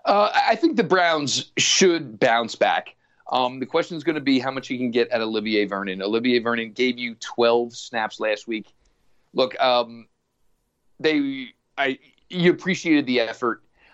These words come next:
Um, you know, once you saw the big old brace, you kinda knew what you were getting. You weren't getting one hundred percent, but,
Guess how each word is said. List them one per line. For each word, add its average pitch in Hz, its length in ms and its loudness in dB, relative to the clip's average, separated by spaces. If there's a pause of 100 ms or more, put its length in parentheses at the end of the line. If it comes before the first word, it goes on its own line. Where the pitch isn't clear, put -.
(100)
Um, 117 420 -2
you 123 120 -6
know, 104 80 -10
once 135 320 -4
you 127 60 -6
saw 131 180 0
the 123 100 -4
big 123 160 0
old 113 180 0
brace, 117 320 -2
you 104 80 -10
kinda 120 300 -4
knew 123 320 4
what 131 260 0
you 131 80 -2
were 117 180 -4 (120)
getting. 120 460 0 (280)
You 131 160 0
weren't 127 280 0
getting 127 340 0
one 117 140 0
hundred 110 260 -4
percent, 113 420 -4
but, 120 220 -4